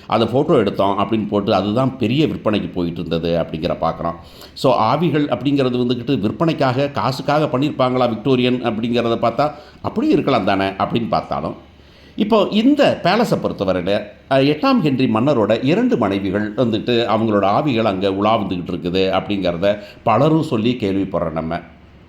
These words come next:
இப்போ முதல்ல பார்த்தீங்கன்னா, மூணாவது மனைவி, எட்டு, எட்டாம் ஹென்ரியோட மூணாவது மனைவி பேரு ஜேன் செமோர்,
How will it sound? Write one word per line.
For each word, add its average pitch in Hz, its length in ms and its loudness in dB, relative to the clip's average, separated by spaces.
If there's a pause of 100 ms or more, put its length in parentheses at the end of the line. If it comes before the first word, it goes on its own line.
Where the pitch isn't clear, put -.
(520)
இப்போ 185 240 4
முதல்ல 175 320 4
பார்த்தீங்கன்னா, 165 540 2
மூணாவது 143 460 4
மனைவி, 98 500 -2
எட்டு, 120 460 0
எட்டாம் 110 60 -4
ஹென்ரியோட 107 720 0
மூணாவது 107 480 0
மனைவி 92 340 -2
பேரு 104 280 -2
ஜேன் 110 320 0
செமோர், 101 380 -2